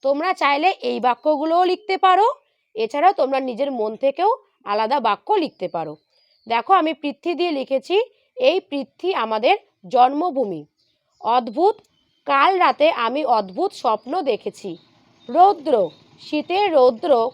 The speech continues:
খুব আরামদায়ক। বন্ধুরা আজকের ক্লাসে আমরা দ্বিতীয় শ্রেণীর প্রথম পর্বের চোদ্দ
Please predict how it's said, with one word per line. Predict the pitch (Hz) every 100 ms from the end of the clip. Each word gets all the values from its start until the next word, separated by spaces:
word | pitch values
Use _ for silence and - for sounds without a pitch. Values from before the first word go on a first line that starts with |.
| -
খুব | 349 311 330 762 - 240
আরামদায়ক। | 277 339 285 202 175 147 _ _ _ _ _ _
বন্ধুরা | 214 226 233 262 294 370 539 _ _ _ _
আজকের | 381 233 - 359 403
ক্লাসে | 403 359 302 277 240
আমরা | 196 202 208 302 - _ _
দ্বিতীয় | 180 208 247 311 339
শ্রেণীর | 370 359 370 392 _
প্রথম | 254 233 339 403 427
পর্বের | 330 247 196 202 285 _ _ _ -
চোদ্দ | 285 240 233